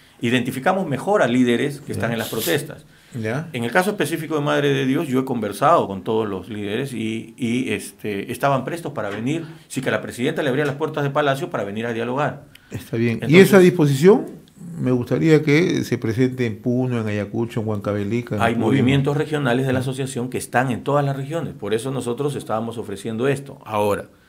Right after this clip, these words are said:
Speaker 1: creo yo, espero equivocarme y espero que se recapacite esto, que por no darle el espacio a los movimientos regionales, porque la mira era desaparecernos,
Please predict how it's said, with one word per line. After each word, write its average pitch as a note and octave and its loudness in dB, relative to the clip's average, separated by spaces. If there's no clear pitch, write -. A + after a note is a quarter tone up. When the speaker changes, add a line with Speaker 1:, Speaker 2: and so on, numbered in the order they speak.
Speaker 1:
creo E3+ 6
yo, B2 4
espero A2 -2
equivocarme G#2 -2
y G#2+ -4
espero G#2 -2
que F#2 -8
se - -10
recapacite A2 -4
esto, C3+ -4
que A#2+ -4
por A#2+ -6
no D#3+ -2
darle E3+ 0
el B2 -2
espacio C#3 -2
a - -6
los F#2+ -8
movimientos A2+ -6
regionales, A#2 -6
porque G#2+ -12
la F#2 -8
mira A2+ -4
era A2+ -2
desaparecernos, G2 -8